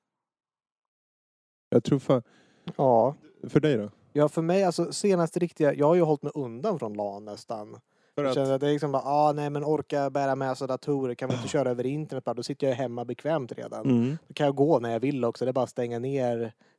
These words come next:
Speaker 2: Teamspeak eller vad det är man har. Så bara, nej, nu drar jag. <laughs> Eller så här typiska att, ah, jag, jag ska gå och göra mat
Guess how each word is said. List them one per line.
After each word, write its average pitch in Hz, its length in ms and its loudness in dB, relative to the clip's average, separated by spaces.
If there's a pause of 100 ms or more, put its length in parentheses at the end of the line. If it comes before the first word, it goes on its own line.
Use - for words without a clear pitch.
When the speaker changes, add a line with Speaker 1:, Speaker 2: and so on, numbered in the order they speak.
Speaker 2:
Teamspeak 147 520 0
eller 131 120 0
vad 131 140 4
det 127 40 2
är 127 60 2
man 123 160 -4
har. 139 260 2
Så 127 100 -6
bara, 123 140 -4
nej, 165 220 2
nu 175 140 2
drar 156 280 6
jag. 139 260 2
<laughs> - 1400 -10
Eller 156 220 2
så 151 80 0
här 151 80 4
typiska 147 420 2
att, 135 120 0
ah, 143 260 6
jag, 156 280 4
jag 156 200 6
ska 151 140 0
gå 147 120 4
och 147 80 8
göra 143 120 6
mat 160 340 6